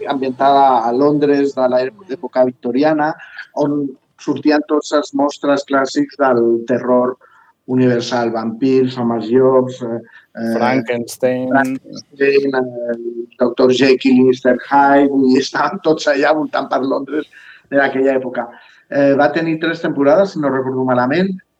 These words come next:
Speaker 1: Eh, les dos últimes a mi em van agradar molt perquè també, mm, van guanyar en pressupost i la posada en escena era molt important. I ara, bueno, agafen aquesta mateixa idea, bueno, similar, i es porten la idea a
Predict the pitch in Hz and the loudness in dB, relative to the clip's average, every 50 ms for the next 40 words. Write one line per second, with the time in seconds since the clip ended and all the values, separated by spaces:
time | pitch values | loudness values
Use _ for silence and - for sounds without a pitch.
0 | _ _ - 135 135 131 131 127 127 127 127 123 127 - 143 147 147 143 139 - | _ _ -4 -2 0 2 2 2 2 2 2 0 -2 -4 -2 0 0 2 0 -2
1 | - - - 165 190 196 - - 214 202 190 180 180 - - 190 180 175 156 147 | -6 -2 0 2 2 2 0 -2 -2 -2 -2 -2 0 -2 -2 -2 -2 -4 -4 -2
2 | 147 160 160 156 156 151 147 143 139 131 127 123 120 120 123 143 160 160 160 147 | -2 0 0 2 0 0 0 -2 -2 0 0 0 0 -2 -2 -2 -2 -2 -2 -4
3 | 127 123 - 123 120 120 127 135 139 135 _ _ _ - 139 139 135 135 131 131 | -6 -6 -12 -12 -10 -6 -4 -2 -2 -4 _ _ _ -8 -6 -4 -4 -4 -8 -12
4 | 127 127 _ _ _ - 135 135 139 135 131 135 127 127 131 139 139 - - 127 | -14 -16 _ _ _ -2 0 0 0 0 -2 0 0 0 0 -2 -4 -6 -8 -12
5 | 120 120 - - 147 156 156 156 135 127 123 - 120 - 127 127 131 127 131 123 | -12 -12 -10 -2 0 0 0 0 0 -2 -4 -4 -4 -4 -2 -2 0 0 -4 -4
6 | - 135 131 127 117 113 113 113 120 127 127 - 131 - 165 175 - - - - | -4 -4 -2 -2 0 -2 -2 -4 -4 -8 -8 -10 -6 -2 -2 -2 -2 -4 -14 -20
7 | - - _ - - 147 - 185 151 160 160 135 135 127 113 107 - - 117 117 | -20 -20 _ -2 2 4 4 4 4 2 2 2 0 -4 -4 -6 -10 -10 -8 -4
8 | 135 131 127 - 139 131 127 123 123 120 131 127 - - 131 131 123 - 135 131 | -4 -4 -4 -4 -6 -4 -2 -2 -4 -2 -4 -8 -6 -6 -6 -6 -6 -4 -6 -6
9 | - 131 135 135 147 143 - - 147 127 104 - _ _ _ _ - 107 98 104 | -2 -2 0 2 2 0 2 2 0 -2 -2 -8 _ _ _ _ -20 -20 -18 -18
10 | - - - 113 - - - - 135 127 131 135 - 320 185 - - - - - | -20 -20 -20 -20 -20 -14 -6 -2 0 0 2 4 4 4 4 2 -2 -10 -16 -20
11 | - _ _ _ _ - - _ - 170 170 185 185 - - - - - 139 127 | -20 _ _ _ _ -20 -20 _ -2 0 0 0 0 -2 -6 -12 -8 -6 -6 -6
12 | 127 - 156 151 143 - 160 156 147 143 139 139 139 143 147 156 170 165 165 131 | -2 0 0 0 2 2 2 2 4 4 4 4 6 6 6 4 4 2 0 0
13 | 139 147 160 160 | 2 2 2 2